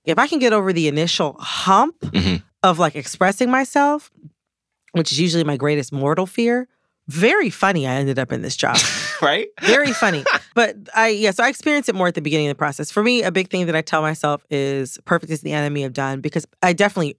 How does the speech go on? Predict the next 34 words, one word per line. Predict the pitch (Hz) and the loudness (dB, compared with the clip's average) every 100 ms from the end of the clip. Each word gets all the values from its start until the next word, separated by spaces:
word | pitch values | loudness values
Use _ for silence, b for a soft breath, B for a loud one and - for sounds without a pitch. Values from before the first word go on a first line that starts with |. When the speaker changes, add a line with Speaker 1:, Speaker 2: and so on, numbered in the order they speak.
| _ | _
Speaker 1:
earlier | 202 190 196 190 180 160 | 0 2 4 2 2 0
in | - 151 | -2 -4
my | 139 139 | -2 0
life | 135 139 | 0 -2
had | - 139 | -2 -4
struggled | - - 139 135 127 | -4 -2 0 0 -2
with | 131 127 - _ - | 0 -2 -6 _ 0
a | |
lot | 139 135 131 - | 2 2 0 -2
of | 139 139 127 120 - - | -2 0 0 -4 -10 -6
perfectionism | 147 175 160 175 165 160 156 | -2 0 0 2 0 0 0
issues | 160 165 156 | 0 0 0
that | 143 | 0
would | 147 | 0
just | 139 - | -2 -4
keep | - 151 | -2 0
me | 151 139 131 - - | 2 0 -2 -10 -6
totally | - 196 170 151 143 | 0 2 4 2 0
in, | 143 | -2
like, | 135 135 | -2 -4
a | |
f-, | 151 - - _ | -6 -8 -20 _
a | - | -2
complete | 226 196 311 254 | 0 0 0 0
failure | 175 196 180 | 2 2 2
to | 165 151 | 0 -2
launch | 151 139 - | -4 -4 -4
in | 120 | 0
so | 143 | 2
Speaker 2:
Mm. | |
Speaker 1:
many | 135 131 | 2 0
ways. | 131 - - - B B B B | -2 -4 -8 -14 B B B B
And, | 196 185 | 0 2
like, | 185 175 160 - | 2 2 -2 -10